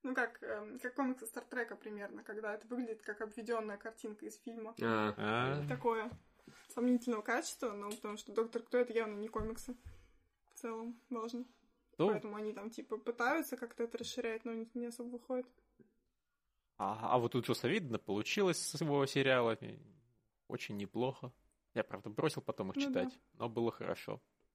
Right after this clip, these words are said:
Speaker 2: Ну, какое-то время ты терпел.
Speaker 3: Да, и Баффи, и Ангелы, они достаточно бодрые были. Но они, мне преимущественно сюжет нравился, вот, э, как нарисованы, они были с-,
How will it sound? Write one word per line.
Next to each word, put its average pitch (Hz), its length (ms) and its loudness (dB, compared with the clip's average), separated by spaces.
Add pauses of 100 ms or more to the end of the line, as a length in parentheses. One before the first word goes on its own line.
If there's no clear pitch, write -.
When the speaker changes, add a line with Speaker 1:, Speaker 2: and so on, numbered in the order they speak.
(380)
Speaker 2:
Ну, 113 240 2
какое-то 123 320 2
время 147 260 4
ты 160 360 0 (180)
терпел. 147 460 -2
Speaker 3:
Да, 92 160 6
и 117 220 2
Баффи, 123 380 6
и 101 40 6
Ангелы, 104 380 2
они 98 220 -4
достаточно 104 460 -6
бодрые 107 360 -2
были. - 260 -10 (260)
Но 214 60 10
они, 254 180 6
мне 220 180 8
преимущественно 185 460 6
сюжет 156 300 6
нравился, 110 420 6
вот, 98 260 0
э, 95 720 4 (240)
как - 180 0
нарисованы, 131 600 4
они 107 400 0 (280)
были 110 160 -2
с-, - 220 -12